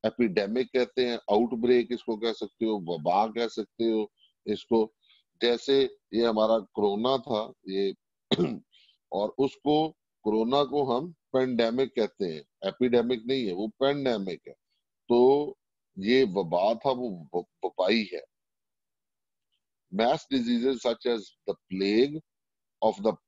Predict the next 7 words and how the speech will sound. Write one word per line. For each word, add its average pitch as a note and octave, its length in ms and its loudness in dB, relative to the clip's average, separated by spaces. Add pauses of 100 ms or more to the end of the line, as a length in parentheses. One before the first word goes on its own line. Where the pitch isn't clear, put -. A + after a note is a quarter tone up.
past C#3+ 520 0 (160)
and A2 200 -4 (220)
epidemics B2 880 -2 (420)
have G#2 140 0
been D3+ 380 -2 (380)
generally C#3+ 420 0 (120)
controlled। D#2+ 520 -6